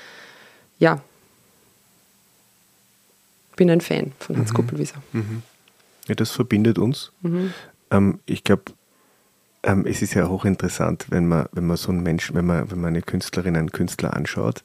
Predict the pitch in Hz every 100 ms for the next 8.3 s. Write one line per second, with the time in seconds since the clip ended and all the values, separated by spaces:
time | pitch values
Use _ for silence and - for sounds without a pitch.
0 | - 151 165 160 - - - _ - -
1 | 90 90 90 92 - _ _ _ - 90
2 | - 92 - 92 - 98 90 71 92 101
3 | 104 _ _ _ _ - 180 240 180 -
4 | - 92 - 104 98 92 92 98 - 95
5 | 92 95 92 95 101 95 80 95 - 76
6 | 92 110 160 170 175 - - - - -
7 | - - 92 78 - - 78 78 - -
8 | 92 - -